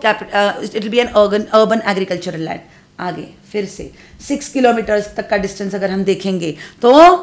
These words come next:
it should be what? More than one lakh, but less than ten lakh। और आगे अगर आप एट किलोमीटर तक गए, मतलब your what? It should be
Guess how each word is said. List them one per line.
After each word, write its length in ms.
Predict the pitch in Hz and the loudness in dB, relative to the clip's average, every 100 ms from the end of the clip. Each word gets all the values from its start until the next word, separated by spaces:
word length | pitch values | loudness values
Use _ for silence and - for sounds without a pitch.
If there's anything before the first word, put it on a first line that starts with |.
| - - - 220 | -4 -20 -8 -6
it 160 | 202 | -2
should 120 | 247 254 | 0 2
be 80 | 269 | 4
what? 260 | 269 220 - - 202 220 | 6 6 2 -8 -2 0
More 240 | 233 247 233 | 2 2 4
than 220 | 240 233 202 | 2 2 0
one 180 | 208 202 | 0 0
lakh, 340 | 190 170 - - _ - | -2 -2 -10 -20 _ -2
but 240 | 156 156 190 | 0 0 2
less 200 | 190 175 202 | 0 0 0
than 200 | 226 269 - - - | 0 0 -6 -20 -12
ten 180 | 170 151 | -12 -10
lakh। 260 | 202 208 - - _ _ _ _ - | -14 -18 -20 -20 _ _ _ _ 2
और 140 | 220 | 4
आगे 380 | 220 254 262 254 190 - - | 6 4 6 6 4 -4 -4
अगर 200 | 202 226 | 2 6
आप 180 | 226 226 214 | 4 4 4
एट 240 | 254 - | 4 4
किलोमीटर 420 | 262 247 240 233 220 | 0 2 2 -2 0
तक 160 | 208 190 | 0 2
गए, 260 | 196 160 - - 190 | 2 0 -6 -10 -8
मतलब 300 | 190 214 214 | 0 0 6
your 160 | 220 226 - 190 185 | 6 4 -2 -8 2
what? 260 | 220 240 220 | 4 4 0
It 120 | 226 | -4
should 120 | |
be 80 | 196 | -2